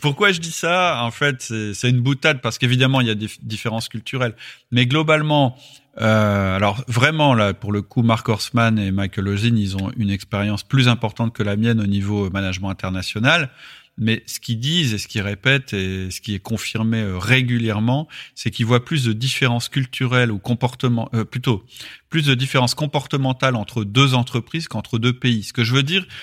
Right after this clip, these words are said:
c'est que leur, euh, constat quand même de base, euh, c'est que, bah, déjà les outils, euh, du manager fonctionnent quel que soit le contexte culturel. Et, et la deuxième chose, c'est qu'effectivement, il y a vraiment une internationalisation de la manière de manager.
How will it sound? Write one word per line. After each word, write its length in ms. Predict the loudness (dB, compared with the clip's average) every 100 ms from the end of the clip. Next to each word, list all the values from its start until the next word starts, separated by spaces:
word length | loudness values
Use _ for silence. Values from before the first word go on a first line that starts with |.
| -20 -10
c'est 200 | -2 -2
que 160 | 0 2
leur, 360 | 2 2 2
euh, 400 | 2 2 0 -4 -8 _ _
constat 480 | -4 -4 -4 -2 -2
quand 200 | 0 -2
même 320 | 0 0 -2 -10 -2
de 120 | 0
base, 480 | 2 2 2 -2 -6 -10 -20 -20 _ -6
euh, 220 | -2 -2
c'est 240 | -2 -2
que, 360 | -2 0 0 0
bah, 180 | 0 0
déjà 280 | 2 2 2
les 220 | 2 -2
outils, 460 | -6 -6 -2 0 0
euh, 380 | -2 -4 -6
du 160 | -4 -2
manager 440 | 0 0 0 0
fonctionnent 460 | 0 -2 0 0 0
quel 160 | 0 0
que 140 | -2
soit 160 | -2 -4
le 60 |
contexte 420 | -2 -4 -4 -6
culturel. 600 | -8 -8 -4 0 2 0 -6 -16 -16 -14 -16 _
Et, 480 | -2 2 2 0 0
et 40 | 0
la 140 | 2
deuxième 280 | 2 2 0
chose, 280 | 0 0 0
c'est 140 | -2
qu'effectivement, 760 | -2 -2 -2 -4 -2 0 0
il 80 | 2
y 40 | 2
a 20 |
vraiment 300 | 4 4 6
une 100 | 6
internationalisation 1400 | 4 4 2 2 0 -2 -4 -2 0 0 -2 -2 -2 -2
de 80 |
la 80 | -2
manière 300 | -2 -2 -2
de 100 | -4
manager. 420 | -4 -4 -6 -8